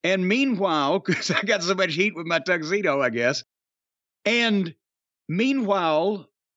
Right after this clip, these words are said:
Lawler started stewing, because in nineteen seventy-seven, the reason why Jarrett was instantly successful in splitting off from Nick Gulas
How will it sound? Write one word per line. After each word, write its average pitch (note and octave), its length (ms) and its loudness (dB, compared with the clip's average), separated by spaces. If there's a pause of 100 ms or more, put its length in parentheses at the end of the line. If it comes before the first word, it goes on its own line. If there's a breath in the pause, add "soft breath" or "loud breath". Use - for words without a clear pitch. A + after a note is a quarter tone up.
Lawler G3+ 440 0
started F3+ 420 0
stewing, G#3+ 480 -2
because F#3+ 400 0
in F3 260 -2
nineteen G3 460 2
seventy-seven, F3 1000 0 (760)
the D3 140 0
reason F3 520 2
why E3+ 240 2
Jarrett E3+ 420 0
was D#3+ 360 0
instantly F3+ 580 2
successful D3 1040 0 (760)
in E3 160 0
splitting F#3+ 420 0
off F3 240 0
from D#3 200 0
Nick D#3+ 200 -2
Gulas F#3+ 600 0